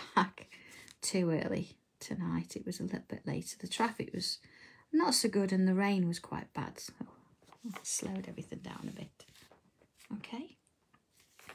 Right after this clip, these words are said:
So then, before I do those, you see we've got these double lines. I think I'm gonna come and put that double line in there as well.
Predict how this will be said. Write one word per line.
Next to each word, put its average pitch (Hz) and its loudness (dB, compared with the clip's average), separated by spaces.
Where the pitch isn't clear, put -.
So - 0
then, 277 6
before 311 6
I 302 8
do 277 4
those, 220 8
you 240 4
see 330 4
we've 339 8
got - -2
these 262 4
double 240 4
lines. 214 8
I 247 2
think 262 4
I'm 262 4
gonna 269 8
come 247 6
and 214 4
put - 0
that - 0
double 214 6
line 214 6
in 185 4
there 190 0
as 185 -6
well. 190 -4